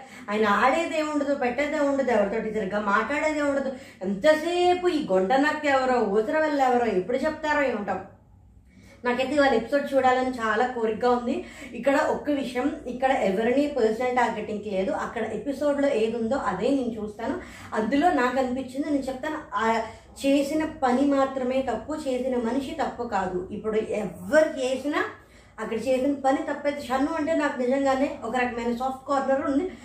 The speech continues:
ఇష్టమే ఉంది. సన్నీ అన్న కూడా అంతే. ఇప్పుడు షన్ను కూడా నిన్న లహరి గారిని అలా అని ఉండకూడదు, అలా అనడం తప్పు అని నేను చెప్పా. That depends upon పని ఎవరు చేశారు, పని చేశారు చేయలేదా, చేస్తే తప్పు,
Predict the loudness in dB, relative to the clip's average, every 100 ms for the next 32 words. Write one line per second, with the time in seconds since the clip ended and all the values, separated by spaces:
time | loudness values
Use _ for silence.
0 | -10 -6 -4 -2 0 0 -2 -2 -4 0
1 | 0 2 2 4 4 2 2 0 -2 -4
2 | -8 -14 -14 -4 2 2 2 2 0 0
3 | -2 0 0 2 2 0 -4 -2 2 2
4 | 2 2 4 4 4 2 0 0 0 0
5 | 0 -2 -6 -10 -6 -4 -2 -2 -2 -4
6 | -4 -4 -2 0 2 0 -2 -6 -8 -10
7 | -20 -20 -20 -20 -20 -4 2 2 2 0
8 | -2 -2 -4 -4 -4 -2 0 0 -2 -6
9 | -16 -20 -20 -20 -20 _ -4 2 4 4
10 | 2 2 2 2 2 -2 -2 0 0 -2
11 | -2 -4 -6 -12 -6 -2 0 0 0 2
12 | 4 2 0 -4 -2 0 0 -2 -6 0
13 | 0 0 -4 -4 -2 -2 -4 -14